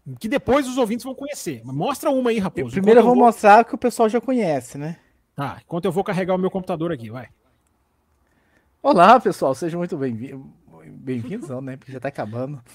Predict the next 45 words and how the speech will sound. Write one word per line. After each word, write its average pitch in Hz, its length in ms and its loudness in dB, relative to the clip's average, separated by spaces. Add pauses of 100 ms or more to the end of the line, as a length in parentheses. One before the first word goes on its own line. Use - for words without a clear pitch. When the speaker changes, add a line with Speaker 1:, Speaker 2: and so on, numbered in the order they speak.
(360)
Speaker 1:
Seja 240 380 0
Speaker 2:
Enfim, 214 100 4
Speaker 1:
eu, 233 80 4
Speaker 2:
boa - 100 2
Speaker 1:
fala - 80 4
assim, - 160 -2
ó, 156 140 -2
eu 311 240 2
sou 240 260 0
muito 226 260 -4
bem-vindo. 185 480 -2
Fala 202 200 -8
assim, 139 180 -16
vai. 131 140 -20 (680)
Speaker 2:
Boa 196 240 2
noite 170 300 2
pra 151 100 -6
vocês. 190 880 -2
Então, 165 340 -4 (400)
nós 139 180 -8
temos 151 280 -4
aí 135 100 2
a 131 80 4
faixa 131 360 -4
de 123 100 -8
apoio, 123 540 -6 (460)
onde 135 280 -4
vão 139 160 -4
ter 139 140 -8
sorteio 127 380 -6
de 120 120 -8
miniatura, 120 500 -2
né? 156 120 -4
A - 20 -12
faixa 135 260 -10
premium. 170 380 -4
Então, 165 220 -8
você 147 200 -10
já 131 140 -6
conhece. 123 600 -6
A 120 40 -12
gente 123 240 -16
tem 127 120 -12
essa 120 180 -12
Mercedes 120 760 -12